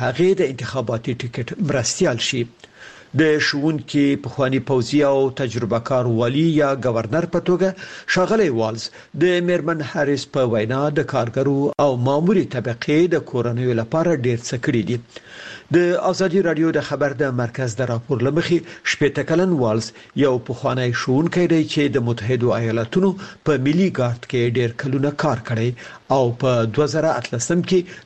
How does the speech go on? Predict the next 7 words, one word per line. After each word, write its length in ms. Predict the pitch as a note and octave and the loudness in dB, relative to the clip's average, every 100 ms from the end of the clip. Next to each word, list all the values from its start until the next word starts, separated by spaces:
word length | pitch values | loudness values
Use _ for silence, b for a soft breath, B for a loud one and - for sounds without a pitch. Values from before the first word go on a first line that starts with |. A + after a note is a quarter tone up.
| D3 | 0
د 200 | C3+ B2 | 0 0
مینسوټا 680 | A#2 A#2 - D3 A#2 B2+ B2 C3 | -2 -2 -2 -4 -2 0 2 2
والي 260 | C#3+ E3 - | 4 2 2
شو. 160 | B2+ - - B B B B - | -2 -4 -10 B B B B 0
هغه 240 | D#3+ D3+ E3+ | 0 2 0
د 120 | D3+ D3 C3 C#3+ | 2 0 0 -2
اقلیمي 360 | - D#3 C#3+ | -2 -2 2